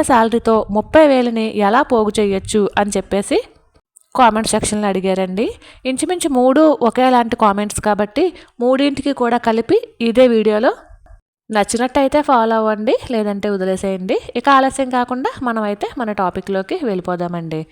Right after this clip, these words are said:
దానికంటే ముందు ఈ ఛానల్ని ఎవరైనా ఫస్ట్ టైమ్ చూస్తున్నట్లయితే సబ్స్క్రైబ్ చేసుకుని సపోర్ట్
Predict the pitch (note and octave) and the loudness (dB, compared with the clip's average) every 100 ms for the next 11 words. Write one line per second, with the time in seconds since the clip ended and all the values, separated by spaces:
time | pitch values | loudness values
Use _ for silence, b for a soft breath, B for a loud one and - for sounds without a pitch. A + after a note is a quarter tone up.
0 | b b b G3 G#3+ D4 F4+ F4 F4 C#4 | b b b 0 2 2 0 2 0 0
1 | C4+ C4+ B3 A#3+ A#3 A3 A#3+ G#3 G#3 B3 | -2 -2 0 -2 -2 -2 -4 -4 -2 -4
2 | A#3 G3 B3+ C#4 C4+ B3+ C4 B3+ A#3 A3 | -4 -4 -4 -2 -4 -4 -6 -4 -4 -2
3 | A3 G#3+ A3 - - - A3 G#3+ A3+ A3 | -2 -4 -4 -8 -8 -6 -6 -2 -4 -4
4 | - A3+ G#3+ G3+ A#3 - D3+ D#3 | -6 -6 -6 -4 -6 -4 -8 -6